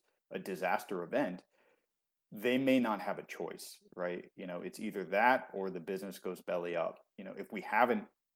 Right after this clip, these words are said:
if we have a ransomware attack and we have to kinda break glass in case of emergency, but we don't have the means to rebuild, or what we have to rebuild is also corrupted, then that becomes a bigger issue. So lots of different layers make up a more complete story.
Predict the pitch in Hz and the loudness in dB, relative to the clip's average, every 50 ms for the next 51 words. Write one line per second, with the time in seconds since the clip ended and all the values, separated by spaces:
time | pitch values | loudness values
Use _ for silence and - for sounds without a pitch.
0 | _ - - - 98 - - 127 135 123 113 98 101 101 98 95 92 92 92 92 | _ -16 -12 -12 -6 0 2 2 4 4 2 0 0 -2 -4 -6 -8 -10 -8 -8
1 | 90 87 - - - 101 92 90 87 85 - - 92 90 87 - - 90 87 90 | -8 -8 -8 -10 -8 -6 -4 -4 -4 -4 -4 -2 -2 -2 -4 -4 -8 -10 -6 -2
2 | 104 107 104 - - 135 - - 98 87 85 85 - _ _ _ _ _ _ - | -2 -2 -2 -2 -6 -6 -6 -6 -6 -6 -6 -8 -12 _ _ _ _ _ _ -2
3 | 104 104 104 - - 98 95 92 92 95 92 - - 92 - - 95 90 87 85 | 0 0 0 0 2 2 4 4 4 2 0 -2 -8 -10 -6 -4 -4 -4 -6 -8
4 | 90 85 87 98 117 123 113 104 92 87 - 90 87 85 85 - - _ _ _ | -8 -4 -2 0 0 0 0 -2 -4 -4 -4 -4 -4 -4 -6 -8 -14 _ _ _
5 | _ _ _ _ _ - 110 98 98 104 95 - 113 117 120 - - 110 95 92 | _ _ _ _ _ -2 -2 -2 -2 -2 0 2 2 2 0 -2 -4 -4 -4 -4
6 | 95 95 101 101 101 92 - - 98 85 95 87 80 - 101 104 120 110 87 82 | -4 -4 -4 -6 -6 -8 -10 -12 -12 -10 -10 -10 -6 0 4 6 6 6 6 4
7 | 78 - 95 - - - 101 95 92 98 104 104 - 101 87 - 101 101 98 95 | 0 -4 -10 -10 -4 -2 -2 0 2 2 2 2 0 -2 -6 -2 0 0 0 0
8 | 92 90 - - _ _ - - 90 98 92 85 - 107 120 147 139 113 98 95 | 0 -2 -8 -14 _ _ -14 -10 -8 -8 -8 -2 2 6 8 8 8 8 6 4
9 | 92 92 - 98 - 104 127 - - 107 92 - - 87 82 80 78 - - 85 | -2 -4 -4 -2 -2 -2 0 0 0 -2 -2 -2 -4 -2 0 0 -2 -2 -6 -10
10 | 82 - - - _ _ - 92 90 87 90 87 - 98 92 - - 90 85 85 | -10 -10 -14 -20 _ _ -14 -10 -8 -6 -6 -6 -8 -10 -12 -12 -12 -12 -10 -10
11 | 87 82 85 87 82 90 85 82 85 - - - - - - - 113 101 101 98 | -10 -10 -10 -10 -10 -8 -8 -8 -8 -8 -10 -14 -14 -8 -2 0 0 0 0 -2
12 | 98 - - - 101 107 127 160 - - 160 123 123 113 - 107 90 - 85 87 | -6 -10 -8 -2 0 2 2 2 2 -2 -2 -2 -2 -2 -2 -4 -6 -4 -2 0
13 | 90 92 92 90 87 85 - 92 90 90 87 - 87 82 80 - 87 85 87 87 | 0 0 -2 -2 -4 -6 -8 -8 -8 -8 -4 -4 -4 -4 -4 -6 -8 -6 -6 -6
14 | 85 - - 87 - - 95 90 - - - 87 90 95 104 113 120 | -6 -8 -12 -14 -12 -12 -12 -12 -10 -6 -4 -2 -2 0 0 0 -2